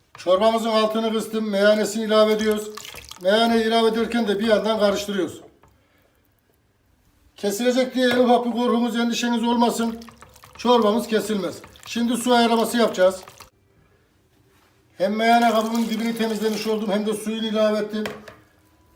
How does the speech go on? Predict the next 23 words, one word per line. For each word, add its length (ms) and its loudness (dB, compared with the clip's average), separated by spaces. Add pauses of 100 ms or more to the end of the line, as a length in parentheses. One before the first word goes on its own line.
(180)
Suyu 360 -2
çok 200 -2
saran 280 -2
olduğu 220 0
için 220 -4
tekrar 340 0
söylüyorum. 500 0 (640)
Kişi 300 -2
başına 460 2
bir 140 0
su 200 -4
bardağı 340 2
su 200 0
hesaplayın. 500 0 (920)
Şimdi 260 -4
kaynatacağız. 640 0 (720)
Çorbamızın 640 2
kaynaması 480 0
yaklaştı. 600 2 (880)
Mutlaka 600 4
ara 220 4
ara 220 4
karıştıracağız. 920 0